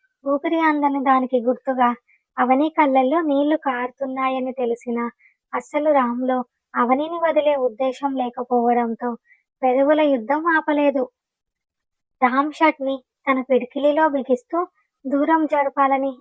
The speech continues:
అవని ట్రై చేస్తే తననే చూస్తున్న ఆమె చూపులకి తన చూపులు జత చేశాడు రామ్. సూటిగా కలుసుకున్న ఇద్దరి చూపుల కలయికకు అవనిలో సిగ్గు, భయం, బెరుకు. ఇరువురి నాలుకలో పెనవేసుకున్న బంధానికి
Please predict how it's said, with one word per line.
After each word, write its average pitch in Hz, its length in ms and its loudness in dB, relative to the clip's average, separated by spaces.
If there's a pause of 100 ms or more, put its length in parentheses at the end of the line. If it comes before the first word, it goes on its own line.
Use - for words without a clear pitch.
(100)
అవని 240 360 -2
ట్రై 254 240 0
చేస్తే 254 440 -2 (540)
తననే 269 380 0
చూస్తున్న 311 540 -6
ఆమె 254 280 -2
చూపులకి 262 640 -2 (460)
తన 285 140 0
చూపులు 285 460 0
జత 262 280 0
చేశాడు 254 600 0
రామ్. 262 300 0 (460)
సూటిగా 302 540 -4
కలుసుకున్న 302 600 0
ఇద్దరి 262 440 2
చూపుల 262 420 -4
కలయికకు 254 680 0 (440)
అవనిలో 285 520 2
సిగ్గు, 262 440 -6
భయం, 262 440 0
బెరుకు. 240 420 -2 (520)
ఇరువురి 277 420 4
నాలుకలో 294 580 0
పెనవేసుకున్న 277 800 -2
బంధానికి 233 720 -4